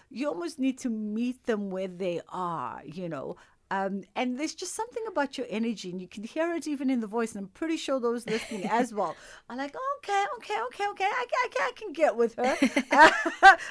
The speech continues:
Speaker 1: but th-, there's something there. It's, I don't know. Like, how do kids respond to you as, and when you're a scientist also,
Speaker 2: <laughs>
Speaker 1: can be a bit of a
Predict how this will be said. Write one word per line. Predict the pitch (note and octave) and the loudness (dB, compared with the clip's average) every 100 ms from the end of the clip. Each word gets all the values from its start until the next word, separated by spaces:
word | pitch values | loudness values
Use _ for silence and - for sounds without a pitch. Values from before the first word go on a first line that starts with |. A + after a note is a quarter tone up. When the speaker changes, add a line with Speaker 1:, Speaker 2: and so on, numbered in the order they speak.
| - | 2
Speaker 1:
but | G4+ G#4+ C#4+ | 2 2 -4
th-, | F#4 | -4
there's | F#4 F#4+ | 0 -2
something | - A4 A4 G4+ F#4+ | 0 0 2 0 4
there. | F4 F#3+ A3 | 4 6 4
It's, | A#3+ - - - - _ - _ - | 0 -6 -8 -10 -14 _ -20 _ -4
I | B4+ | 0
don't | A4+ B4 A#4+ | 0 0 0
know. | F4 B2 B3+ | 0 0 0
Like, | D#4 | 4
how | G4 | 6
do | C5 C5 | 6 2
kids | - A4+ F4+ E4+ | 4 2 2 0
respond | F4+ - D#4+ E4 F4+ | 0 6 6 6 4
to | D#4 | 0
you | C#4 B3+ A3+ | 2 2 4
as, | G#3+ A3 - - - - | 4 2 0 -18 -12 -4
and | G4+ | -2
when | G#4+ G#4 | 0 0
you're | G#4 | 0
a | G#4 | 0
scientist | - G4+ A4 G#4+ F4+ F4 - B3+ | 4 4 4 0 0 0 2 6
also, | C4+ - A3 D4 B3+ | 6 6 2 4 4
Speaker 2:
<laughs> | E4 - - - - G#4 A#4 G#4 G#4 - - _ - | 4 2 0 -2 -4 -6 -4 -4 -4 -4 -14 _ -6
Speaker 1:
can | G#4+ | 4
be | B4 | 4
a | C5+ | 6
bit | |
of | D4+ | 2
a | B3+ | 2